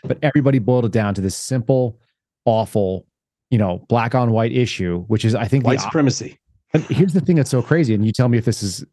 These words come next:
Speaker 1: you know, crazy to you too, but, um, I don't,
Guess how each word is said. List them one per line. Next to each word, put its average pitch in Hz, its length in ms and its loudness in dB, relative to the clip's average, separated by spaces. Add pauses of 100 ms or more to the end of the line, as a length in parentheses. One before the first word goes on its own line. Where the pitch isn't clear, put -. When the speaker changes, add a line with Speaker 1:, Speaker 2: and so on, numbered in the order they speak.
Speaker 1:
you 123 100 -2
know, 98 80 0
crazy 101 280 0
to 95 60 -2
you 95 100 0
too, 170 200 0
but, 101 220 -4 (540)
um, 104 400 0 (580)
I 113 140 0
don't, 214 260 -2